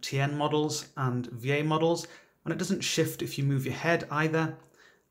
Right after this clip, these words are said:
so it's nice and consistent, and that reflects a good low viewing angle dependency to the gamma curve of the monitor. If you look at solid colours, for example this purple block,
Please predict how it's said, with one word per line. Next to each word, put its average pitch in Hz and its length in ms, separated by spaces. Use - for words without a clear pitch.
so 139 360
it's - 540
nice 170 280
and 135 120
consistent, - 800
and 156 100
that 196 120
reflects 175 400
a 143 40
good 160 180
low 147 260
viewing 139 260
angle 135 240
dependency 127 640
to 127 100
the 120 80
gamma 120 300
curve 107 280
of 104 120
the 110 60
monitor. 110 440
If 180 180
you 175 60
look - 340
at 147 320
solid 139 380
colours, 190 440
for - 120
example 139 480
this 131 400
purple 160 300
block, 190 420